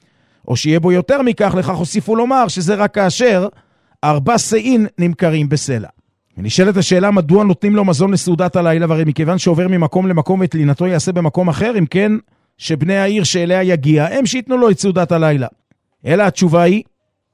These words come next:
כפי שאומרים התוספות אצלנו בדיבור המתחיל דמלווינן, שאין התמחוי מתחלק בלילה, כי בלילה אי אפשר להבחין למי נתנו ולמי לא נתנו.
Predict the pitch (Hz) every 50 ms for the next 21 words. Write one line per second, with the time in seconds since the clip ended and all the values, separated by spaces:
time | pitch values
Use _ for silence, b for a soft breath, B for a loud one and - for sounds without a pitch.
0 | _ _ - 185 180 - 202 185 196 196 190 175 - 220 202 - - - 147 160
1 | 131 - 185 202 202 196 185 175 160 170 185 185 185 175 - - 190 180 190 180
2 | 165 156 147 131 156 151 151 156 165 196 - _ _ _ _ _ _ _ _ _
3 | _ - - 117 147 185 220 - 214 196 - - 208 208 202 - - 190 196 185
4 | 165 151 180 180 180 185 202 208 143 190 170 175 170 185 190 196 190 190 190 190
5 | - - 190 190 185 170 - - 190 196 190 185 185 190 190 185 - 175 190 185
6 | 180 160 175 175 175 175 190 202 202 208 220 220 196 180 156 - 117 117 95